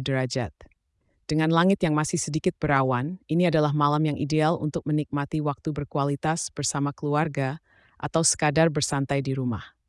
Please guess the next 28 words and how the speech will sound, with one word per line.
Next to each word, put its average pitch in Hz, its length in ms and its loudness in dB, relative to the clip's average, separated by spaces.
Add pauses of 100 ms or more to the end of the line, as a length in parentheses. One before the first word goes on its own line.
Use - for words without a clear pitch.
(580)
Meskipun 190 560 0
tidak 156 320 4
ada 151 80 0
hujan 151 400 2
yang 151 80 2
diprediksi 139 560 -4
hari 139 240 -4
ini, 131 320 -2 (480)
Anda 180 320 6
tetap - 320 -2
bisa 160 240 -2
menikmati 151 480 -2
keindahan 139 480 -4
kota 139 320 -4
Jakarta 135 560 -6 (240)
dengan 139 240 -2
suasananya 143 640 -2
yang 139 240 -2
ramai 147 640 -2
dan 139 160 -2
dinamis. 131 720 -4 (1040)
Sebagai 147 400 0
kota 170 320 2
metropolitan 156 720 0
yang 143 160 -2
tidak 143 240 -2
pernah 139 240 -4
tidur, 151 480 -2